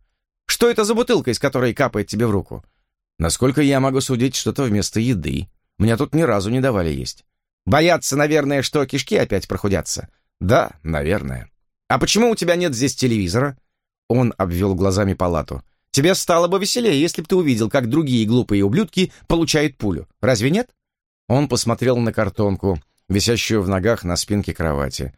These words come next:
«У тебя утром температура была тридцать девять и две, тебе сказали?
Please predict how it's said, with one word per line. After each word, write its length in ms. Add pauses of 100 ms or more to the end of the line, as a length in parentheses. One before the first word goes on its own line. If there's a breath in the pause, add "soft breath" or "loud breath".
(360)
«У 80
тебя 260
утром 300
температура 520
была 200
тридцать 400
девять 340
и 40
две, 180
тебе 160
сказали? 480